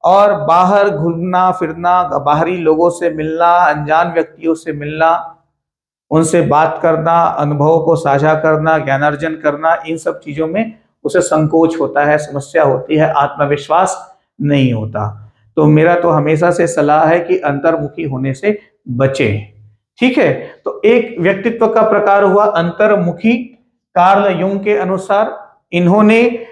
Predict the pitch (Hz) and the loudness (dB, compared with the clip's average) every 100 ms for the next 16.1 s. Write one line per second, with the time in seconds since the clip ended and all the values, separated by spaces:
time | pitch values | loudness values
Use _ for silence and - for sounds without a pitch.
0 | _ - 170 165 170 175 226 226 165 170 | _ -4 0 2 2 2 0 0 -4 0
1 | 196 185 175 196 208 208 190 160 180 175 | 0 0 -2 0 0 2 0 2 -2 0
2 | 196 190 - 202 220 170 175 180 185 185 | -2 -4 -4 0 0 2 0 2 0 0
3 | 175 160 165 170 180 180 185 151 120 110 | 0 -2 -4 -4 -4 -2 0 0 -2 -4
4 | 107 107 _ _ _ _ _ _ _ _ | -6 -10 _ _ _ _ _ _ _ _
5 | 180 208 254 254 233 233 233 180 196 247 | 2 4 6 4 4 4 2 2 2 2
6 | 233 233 233 233 254 233 165 180 226 226 | 2 0 2 0 0 -2 -4 -2 0 0
7 | 208 208 226 226 220 - - - 247 247 | -2 -4 -6 0 -2 -2 -12 -6 -6 -4
8 | 185 190 190 226 254 - - _ _ _ | 0 0 4 4 4 0 -8 _ _ _
9 | _ _ _ - 160 220 - 226 226 240 | _ _ _ -2 2 4 2 -2 0 2
10 | 220 226 285 262 208 233 269 - - 151 | 2 2 0 -2 -2 0 -2 -4 -12 -4
11 | 165 190 196 220 220 226 - 170 180 208 | 2 4 4 4 2 0 -2 -2 0 2
12 | 202 208 180 185 196 196 180 208 208 208 | 2 0 0 0 0 -2 -2 -2 -4 -2
13 | 202 202 214 202 196 165 165 - 185 190 | -2 0 0 0 2 0 0 -2 0 0
14 | 185 170 196 190 196 190 196 190 151 170 | -2 -4 -6 -6 -6 -4 -2 -2 0 0
15 | - 190 180 175 170 190 190 190 190 202 | 0 -2 0 0 0 2 2 4 2 0
16 | - | -6